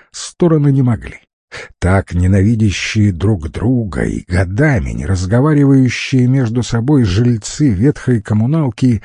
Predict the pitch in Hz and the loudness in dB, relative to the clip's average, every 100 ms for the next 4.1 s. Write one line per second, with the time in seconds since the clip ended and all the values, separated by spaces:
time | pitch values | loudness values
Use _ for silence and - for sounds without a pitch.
0 | - - - - - - 156 151 135 - | -10 -20 -18 -8 -6 -2 0 2 0 2
1 | 131 127 - 123 - - 170 151 120 - | 2 2 0 -2 -4 -6 0 0 0 0
2 | 123 - 147 131 - 113 92 156 127 - | 0 0 -2 -2 -2 -2 0 0 0 2
3 | 123 117 147 120 104 - - 160 139 101 | 2 2 2 2 2 -2 -2 2 2 -2